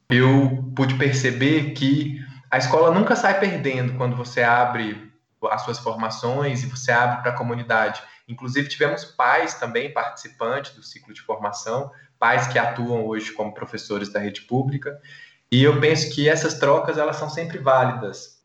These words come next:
E sempre que possível, você também perceber que tipo de ação que a sua escola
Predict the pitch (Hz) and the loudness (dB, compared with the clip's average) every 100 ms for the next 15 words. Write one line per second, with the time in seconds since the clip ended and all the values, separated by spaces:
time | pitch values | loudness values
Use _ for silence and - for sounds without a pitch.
0 | _ _ _ 151 156 170 170 170 - 175 | _ _ _ -6 -4 -4 -6 -8 -2 0
1 | 190 - 190 175 151 - 156 190 156 123 | 0 -2 -6 -4 -6 -4 -2 -2 0 0
2 | 104 - - - _ _ _ - 127 147 | 0 -4 -14 -20 _ _ _ -4 2 2
3 | 147 151 147 170 160 - - 175 190 - | 4 4 4 2 -2 -8 -4 -4 -4 -4
4 | 180 135 143 175 - - - _ _ - | -4 -2 -2 -2 -6 -12 -20 _ _ -6
5 | 147 - 180 202 190 - 165 175 190 - | -4 -2 0 2 2 2 0 0 0 -4
6 | 165 180 180 - 170 - 127 135 165 143 | -6 -4 -4 -4 -10 0 4 6 6 2
7 | 123 - - | 0 -6 -14